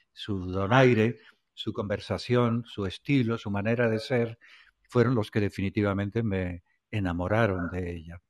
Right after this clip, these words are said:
Es una mujer maravillosa por todo concepto. Además, es una, una gran esposa y una gran ama de casa. Y eso todavía me enamora mucho más.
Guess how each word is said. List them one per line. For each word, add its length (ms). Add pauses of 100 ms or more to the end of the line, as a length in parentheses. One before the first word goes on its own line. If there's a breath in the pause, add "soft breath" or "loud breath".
(520)
Es 140
una 140
mujer 320 (640)
maravillosa 720
por 160
todo 220
concepto. 580 (300 loud breath)
Además, 380
es 160
una, 640
una 220
gran 400
esposa 760 (400 soft breath)
y 160
una 240
gran 560
ama 360
de 140
casa. 540 (400 soft breath)
Y 160
eso 220
todavía 800
me 240
enamora 460
mucho 320
más. 500